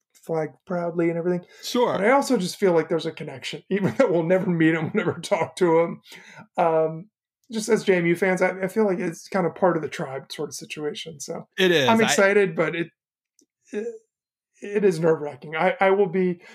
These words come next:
Speaker 1: my stomach will be in knots, not to the degree that, like, if the Giants win the Super Bowl, but it
Speaker 2: Mm-hmm.
Speaker 1: will be closer to that
Speaker 2: <laughs>
Speaker 1: than,
Speaker 2: Me too, me
Speaker 1: than,
Speaker 2: too.
Speaker 1: like, a,
Speaker 2: I'm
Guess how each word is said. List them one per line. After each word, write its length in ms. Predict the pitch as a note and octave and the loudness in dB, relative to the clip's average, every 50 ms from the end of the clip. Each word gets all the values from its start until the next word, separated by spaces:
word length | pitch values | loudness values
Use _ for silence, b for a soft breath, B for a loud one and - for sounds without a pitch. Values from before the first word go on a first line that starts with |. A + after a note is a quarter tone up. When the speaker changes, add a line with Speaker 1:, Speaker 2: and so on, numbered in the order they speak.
| B B - | B B 2
Speaker 1:
my 100 | G3 F#3 | 2 2
stomach 420 | F#3 - A#3 A3+ A3+ A#3 A3 A3 | 2 2 2 2 4 2 2 2
will 120 | A#3 G#3 | 2 2
be 160 | F3+ F3+ F3 E3+ | 4 4 2 2
in 180 | E3 D#3+ D#3+ | 0 -2 -2
knots, 520 | D#3 D#3 D#3 D#3 D#3+ D#3 - - - - - _ _ _ _ _ _ _ _ _ _ _ _ _ _ _ _ - | -2 -2 -2 -2 -4 -6 -10 -12 -14 -14 -16 _ _ _ _ _ _ _ _ _ _ _ _ _ _ _ _ -4
not 380 | F3+ F3 F3+ G3 A3 A3 - | -2 0 2 2 2 0 0
to 100 | - A3 | 0 2
the 120 | G3 F3+ E3+ | 4 4 2
degree 420 | D#3+ D#3 - E3+ E3 D#3 D#3 D#3 D3+ | 2 0 0 2 2 4 4 2 0
that, 100 | D3 - - | -2 -4 -4
like, 240 | D#3+ D3+ D3 - - | -2 -2 -2 -4 -8
if 120 | - - | -8 -6
the 100 | D#3+ C#3 | -6 -4
Giants 420 | C3 E3 D#3+ D#3+ D#3+ D#3 D#3 - | 0 0 2 2 0 -2 -4 -6
win 120 | F3 D#3 D3 | -8 -8 -10
the 60 | C3+ | -10
Super 340 | - - - F#3+ G#3 G3 F3+ | -6 -2 0 0 2 2 2
Bowl, 340 | F3+ G3+ G3+ G3+ G3 G3 b b b b b b b - | 2 2 2 2 0 -2 b b b b b b b -2
but 80 | C#3+ | 0
it 20 | E3+ | 0
Speaker 2:
Mm-hmm. 60 | C3 C#3 | 2 0
Speaker 1:
will 60 | E3+ | 0
be 120 | D#3+ E3 | 0 -2
closer 400 | E3 - - A3 A3 A3 G#3+ A3 | -2 2 2 2 2 2 0 -2
to 120 | F3+ F3 D#3+ | -2 -2 0
that 380 | D3+ D#3+ D#3 D#3 E3 E3+ - - _ _ _ _ _ | 0 2 0 2 0 -2 -4 -8 _ _ _ _ _
Speaker 2:
<laughs> 300 | - - - - - - | -2 -2 0 0 -2 0
Speaker 1:
than, 380 | E3 E3 E3 D#3+ D#3 D#3 D#3+ D3+ | 2 2 2 2 0 -2 -4 -4
Speaker 2:
Me 160 | - - F3+ | -4 -4 -2
too, 280 | D3+ G3+ F#3 G#3+ G#3 F3 | 0 2 4 4 4 2
me 140 | D#3+ G3 G#3 | 2 2 4
Speaker 1:
than, 120 | A3+ A3 | 4 6
Speaker 2:
too. 40 | G#3 G#3 G3 | 6 6 6
Speaker 1:
like, 80 | E3+ | 6
a, 40 | G#3 G3 | 6 4
Speaker 2:
I'm 100 | F#3+ | 4